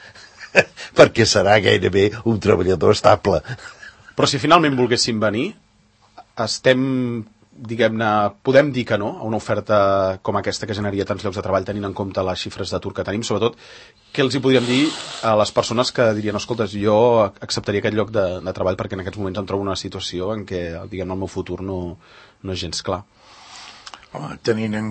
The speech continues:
Speaker 3: compte que aquesta empresa de Lleida que buscava masovers i que s'hi han presentat més de cent parelles, en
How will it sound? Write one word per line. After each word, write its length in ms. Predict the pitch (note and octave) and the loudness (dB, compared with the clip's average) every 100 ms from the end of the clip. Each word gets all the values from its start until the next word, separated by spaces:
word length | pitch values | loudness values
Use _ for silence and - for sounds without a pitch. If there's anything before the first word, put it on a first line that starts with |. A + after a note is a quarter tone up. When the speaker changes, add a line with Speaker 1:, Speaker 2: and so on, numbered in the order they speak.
| - | 2
Speaker 3:
compte 400 | C3 B2+ G2 F2+ E2+ - | 2 2 -4 -10 -10 -14
que 80 | G2+ F#2+ | -14 -14
aquesta 340 | F#2+ A2 G2 G2 | -14 -12 -12 -10
empresa 460 | G2 G#2 G#2+ G2+ | -10 -6 -6 -6
de 140 | G2+ G2 | -8 -4
Lleida 300 | A#2+ A#2 F#2 | -2 -2 -6
que 80 | F#2+ | -8
buscava 400 | F2+ - F#2 F#2+ | -10 -10 -8 -8
masovers 640 | G2 G2 G#2 A2 B2 F#2 | -8 -8 -4 -2 -2 -4
i 20 | E2+ | -12
que 80 | F2+ | -10
s'hi 140 | G#2+ F#2 | -8 -8
han 80 | F#2 | -10
presentat 580 | G2 G2 F#2 G#2 G2 F2 | -10 -10 -8 -6 -6 -8
més 220 | G2+ F#2+ | -10 -10
de 60 | A2 | -8
cent 140 | G#2 F#2 | -8 -6
parelles, 640 | G2+ A#2+ A#2 D#2+ D#2 F#2 | -4 -2 -4 -8 -10 -12
en 140 | F#2 | -12